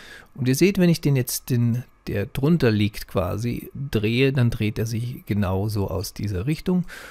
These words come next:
Und ich gehe mal hier zum Attribut-Editor, da sehe ich hier genau, um wie viel ich ihn gedreht habe, nämlich um minus einundneunzig Grad. Ich will aber minus neunzig, mache das ganz exakt. Und jetzt gehe ich nach oben.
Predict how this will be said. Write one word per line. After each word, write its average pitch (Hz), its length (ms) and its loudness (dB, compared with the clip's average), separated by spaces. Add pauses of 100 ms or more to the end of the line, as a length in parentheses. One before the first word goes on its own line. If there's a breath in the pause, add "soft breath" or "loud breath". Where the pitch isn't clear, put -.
(320 loud breath)
Und 113 240 0
ich 135 200 -8
gehe 139 160 -4
mal 117 140 2
hier 113 220 0
zum 120 180 -4
Attribut-Editor, 123 1040 0
da 120 100 2
sehe 110 220 0
ich 107 100 -4
hier 104 140 -6
genau, 104 460 0
um 113 260 -2
wie 104 120 0
viel 98 180 -4
ich 104 180 -8
ihn 104 140 -2
gedreht 113 400 -4
habe, 139 160 0
nämlich 117 240 0
um 113 100 0
minus 117 500 0 (220)
einundneunzig 107 560 0
Grad. 113 240 -4
Ich 110 180 -6
will 92 220 -4 (100)
aber 87 200 -8
minus 107 360 0
neunzig, 135 540 -2
mache 101 180 -2
das - 180 -12
ganz 104 200 -4
exakt. - 580 -6 (800 loud breath)
Und 90 320 -8
jetzt - 220 -14
gehe 82 80 -6
ich - 120 -8
nach 92 180 -8 (100)
oben. 170 480 2